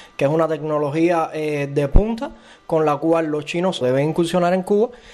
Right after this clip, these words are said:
y nos tomaron a nosotros para esto. Esta tecnología tenía mayores requerimientos que las que nosotros tenemos hoy en el canal, la cual,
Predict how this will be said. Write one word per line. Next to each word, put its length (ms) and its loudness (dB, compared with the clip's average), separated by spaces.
y 140 0
nos 180 0
tomaron 400 0
a 60 0
nosotros 380 -2
para 200 -2
esto. 180 -10
Esta 260 -2
tecnología 720 -2
tenía 380 0
mayores 320 0
requerimientos 580 -2
que 120 0
las 140 -2
que 120 -6
nosotros 400 -2
tenemos 340 0
hoy 120 2
en 80 0
el 100 -2
canal, 300 -2
la 260 -2
cual, 420 2